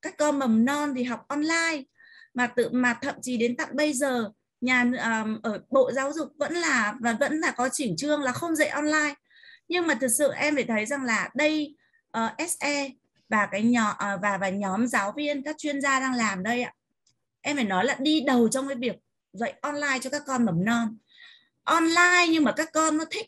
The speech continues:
vô cùng luôn. Đó. Và em được nhận từ những cái phản hồi từ phụ huynh và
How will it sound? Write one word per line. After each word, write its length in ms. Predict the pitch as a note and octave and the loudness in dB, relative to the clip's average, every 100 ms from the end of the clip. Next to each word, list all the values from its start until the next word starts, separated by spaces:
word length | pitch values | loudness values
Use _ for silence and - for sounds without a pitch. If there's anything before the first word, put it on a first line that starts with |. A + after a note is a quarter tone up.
| - | 0
vô 240 | E4+ F4+ | 2 2
cùng 260 | F4 C4 G#3 | 4 4 4
luôn. 320 | B3+ D4 B3+ - _ _ _ _ _ _ _ - | 2 0 -2 -8 _ _ _ _ _ _ _ -8
Đó. 320 | F3 G3 - _ _ _ _ - | -6 -6 -8 _ _ _ _ 0
Và 80 | A#3+ | 2
em 220 | D4 D4 | 4 2
được 120 | A#3 | 2
nhận 220 | G#3+ B3 - | 2 2 0
từ 100 | A3 | -4
những 160 | F#3+ D#3+ | -4 -6
cái 100 | C4+ C#4 | -8 -6
phản 180 | G3 | -4
hồi 280 | F#3 F#3 E3 D#3+ | -2 -2 -2 -4
từ 60 | - | -10
phụ 140 | - A3+ | -6 -2
huynh 280 | C#4+ B3+ | -2 -2
và 100 | A#3 | -4